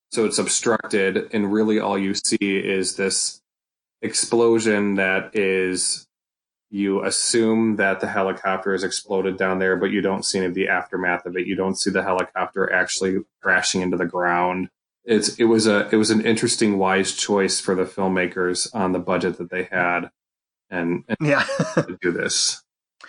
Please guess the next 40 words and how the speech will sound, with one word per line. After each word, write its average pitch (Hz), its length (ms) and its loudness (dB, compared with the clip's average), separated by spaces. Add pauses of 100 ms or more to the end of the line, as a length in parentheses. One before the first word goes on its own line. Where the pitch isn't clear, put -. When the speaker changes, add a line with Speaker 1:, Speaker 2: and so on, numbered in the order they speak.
(200)
Speaker 2:
Well, 208 140 4
and 202 180 2
the 185 60 4
film 226 420 2
ends 160 400 2
on 139 180 0
a 135 380 0
somewhat 131 540 0
somber 101 440 -2
note. 95 340 0
I 123 60 0
mean, 120 180 0
they, 123 160 2
they're 127 120 -2
pretty 156 200 0
much, 147 260 0
uh, 120 320 2 (380)
you 151 260 -2
know, 131 60 2
if - 140 -4
you 156 80 0
wanna 135 200 2
look 120 240 -2
at 117 100 -6
the, 110 180 -2
uh, 104 60 0
the 101 120 -6
classic - 580 -4 (300)
plot 139 360 0
structure, 110 520 -2
plot 117 340 -2
diagram 104 500 0
of 98 60 -4
the 101 80 -4
film, 101 340 -2
I 104 60 0
mean, 107 240 -4 (220)
this 143 260 0
is 127 160 0
resolution, 101 840 -2